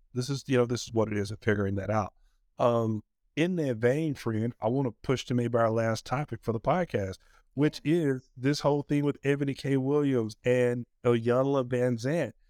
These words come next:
Speaker 1: Uh, it is really taking off on the internet. Uh, Ebony was, uh, who is a, I think, technically, I mean, she's an attorney, but she also,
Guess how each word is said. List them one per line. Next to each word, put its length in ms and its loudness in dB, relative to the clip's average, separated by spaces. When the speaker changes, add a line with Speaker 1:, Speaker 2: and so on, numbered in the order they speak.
Speaker 1:
Uh, 400 0
it 160 2
is 200 0
really 260 0
taking 320 -2
off 240 0
on 100 2
the 140 -2
internet. 600 2
Uh, 160 -4
Ebony 400 0
was, 580 -2
uh, 220 -4
who 140 2
is 120 2
a, 220 -2
I 40 -6
think, 240 -2
technically, 340 -2
I 40 -2
mean, 100 0
she's 240 -2
an 80 0
attorney, 520 0
but 80 -2
she 180 -2
also, 540 -2